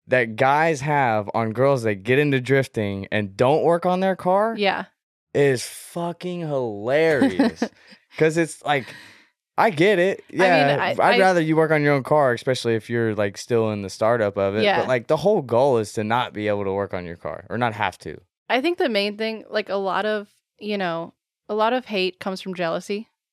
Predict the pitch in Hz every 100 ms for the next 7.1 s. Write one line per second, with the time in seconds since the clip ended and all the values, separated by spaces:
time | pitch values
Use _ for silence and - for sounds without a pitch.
0 | _ - 185 190 - 190 175 170 170 -
1 | 233 - - 156 92 - - 175 - 175
2 | 180 185 190 - 80 - 254 214 175 -
3 | 220 214 - 202 175 - - 220 220 226
4 | 190 190 226 185 190 - 196 - 202 196
5 | 214 202 208 202 - 226 220 185 190 -
6 | _ _ - - 226 208 196 190 180 170